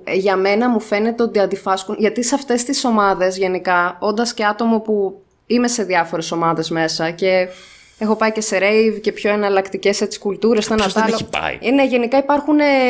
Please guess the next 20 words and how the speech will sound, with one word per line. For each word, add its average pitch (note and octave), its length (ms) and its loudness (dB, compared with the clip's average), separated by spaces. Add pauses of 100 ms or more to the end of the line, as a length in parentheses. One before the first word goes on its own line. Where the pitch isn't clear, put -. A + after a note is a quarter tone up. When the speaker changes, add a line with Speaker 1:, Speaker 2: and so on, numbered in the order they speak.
(180)
Speaker 1:
πολλά A#3 260 4
άτομα C#4+ 280 2
εκεί G#3 180 -2
μέσα F#3+ 380 2
και G3 400 0
θέλω C4 260 -2
να D4 100 4
μιλήσω C4+ 320 0
γενικά, A#3 840 2
όχι - 240 -2
τελείως A#3+ 320 2
γενικά, F3 340 0
ενώ G#3+ 220 2
για C4+ 140 0
την C4 200 -6
κουλτούρα A#3 340 2
αυτών C#4+ 420 0
των A#3+ 140 2
ατόμων F3+ 380 0
συγκεκριμένα. F3 520 0